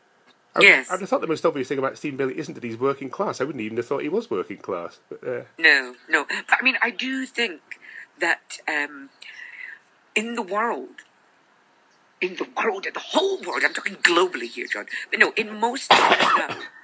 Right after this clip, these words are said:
Speaker 2: world, <coughs> because of social media, uh, the big voices that you hear are privileged, white, middle-class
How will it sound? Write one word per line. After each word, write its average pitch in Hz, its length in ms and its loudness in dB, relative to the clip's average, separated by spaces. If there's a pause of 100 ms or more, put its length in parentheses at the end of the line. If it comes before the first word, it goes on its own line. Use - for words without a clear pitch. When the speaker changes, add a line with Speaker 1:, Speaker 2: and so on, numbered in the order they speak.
(100)
Speaker 2:
world, - 200 -8 (240)
<coughs> - 260 -10
because - 360 0
of 185 100 2
social 220 400 -2
media, 180 380 -4 (2000)
uh, 175 280 6 (580)
the 208 100 -2
big 269 260 2
voices 220 460 -4
that 170 180 -6
you 160 100 -10
hear 139 520 -2 (1080)
are 160 520 4 (640)
privileged, - 960 -2 (600)
white, - 600 -2 (400)
middle-class 160 1300 0